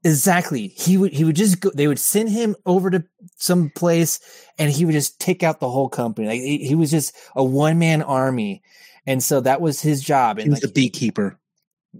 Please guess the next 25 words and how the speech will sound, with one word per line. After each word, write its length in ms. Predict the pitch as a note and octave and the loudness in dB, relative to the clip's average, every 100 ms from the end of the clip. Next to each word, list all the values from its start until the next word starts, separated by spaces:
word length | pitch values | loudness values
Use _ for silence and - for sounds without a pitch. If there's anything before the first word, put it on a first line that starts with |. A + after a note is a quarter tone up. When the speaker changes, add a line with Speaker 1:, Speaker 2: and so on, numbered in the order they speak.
| _ _ _ _ - | _ _ _ _ -10
Speaker 1:
Yeah, 160 | B2+ | -6
I 40 | B2 | -4
haven't 220 | D3 D3+ | -2 -2
watched 220 | C#3 C3 | -2 -2
that, 140 | B2 G#2 | -2 0
but 100 | A#2 | -2
it 120 | G#2+ | 0
sounds 540 | B2+ B2+ - - - D3 C3 - | -2 -2 -2 -4 -4 -4 -6 -4
Speaker 2:
<laughs> 60 | |
Speaker 1:
right. 400 | B2+ B2 A2 G2+ _ _ _ _ _ _ | -2 -2 -4 -8 _ _ _ _ _ _
And, 260 | C#3 C3 C3 | -4 -2 -2
and 180 | C#3+ C3 | -2 -4
he 280 | A#2+ E3+ D#3 | 0 0 0
just 320 | D#3 C#3+ C#3+ | 0 -2 0
goes 320 | C#3+ C3 A#2+ | 0 2 0
and 100 | A#2 | -4
he's 200 | B2+ B2+ | -4 -4
just 180 | B2 A2+ | -4 -4
gonna 200 | B2 G#2+ | -4 -4
take 400 | - A#2+ A2+ - | -4 -4 -4 -6
out, 440 | G#2 G#2+ G#2 G#2 - | -6 -4 -4 -6 -8
like, 300 | G#2 G2 - - | -8 -8 -10 -10
everyone 840 | G2 F#2+ F#2+ F#2+ F#2+ F#2+ F2+ F2+ - | -8 -8 -10 -10 -12 -12 -10 -12 -10
and, 400 | G2+ F2+ F2 F2+ G#2 | -10 -8 -8 -10 -10
and 340 | F#2+ F2+ | -10 -12